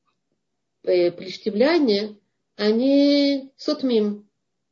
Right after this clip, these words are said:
за-, засыпают, засыпают, засыпают. Мудрецы говорят, что слово «стам» просто так, это не просто так. Это жизнь,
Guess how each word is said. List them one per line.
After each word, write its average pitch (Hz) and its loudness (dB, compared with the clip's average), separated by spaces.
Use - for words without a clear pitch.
за-, 220 0
засыпают, 185 -6
засыпают, 185 -8
засыпают. 180 -12
Мудрецы 208 -2
говорят, 262 2
что 226 0
слово 220 0
«стам» 349 -4
просто 214 0
так, - -10
это 196 -4
не 233 0
просто 277 -2
так. - -10
Это 202 0
жизнь, 156 -4